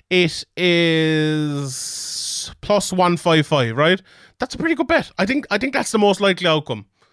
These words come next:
Not gonna lie to you, not gonna say the submission is the most likely outcome at, at twelve to one. I think the knockout is the most likely outcome. But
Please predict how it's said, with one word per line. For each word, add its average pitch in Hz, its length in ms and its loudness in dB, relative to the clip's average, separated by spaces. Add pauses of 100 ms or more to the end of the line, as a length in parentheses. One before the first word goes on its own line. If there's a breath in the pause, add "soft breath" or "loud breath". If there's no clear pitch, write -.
(560)
Not 196 260 0
gonna 185 140 2
lie 170 160 4
to 156 80 -2
you, 175 40 0
not 180 160 0
gonna 190 140 0
say 185 140 0
the 165 80 -6
submission 170 320 -4
is 135 40 -6
the 139 60 -6
most 143 160 0
likely 147 260 0
outcome 139 280 0
at, 127 200 -6
at 131 100 -6
twelve 139 220 0
to 143 60 -6
one. 120 160 -2 (380 loud breath)
I 165 80 0
think 208 180 0
the 196 60 -2
knockout 185 340 2
is 147 80 0
the 143 60 -4
most 143 200 0
likely 139 260 -2
outcome. 127 400 -2 (1200 loud breath)
But 220 160 -10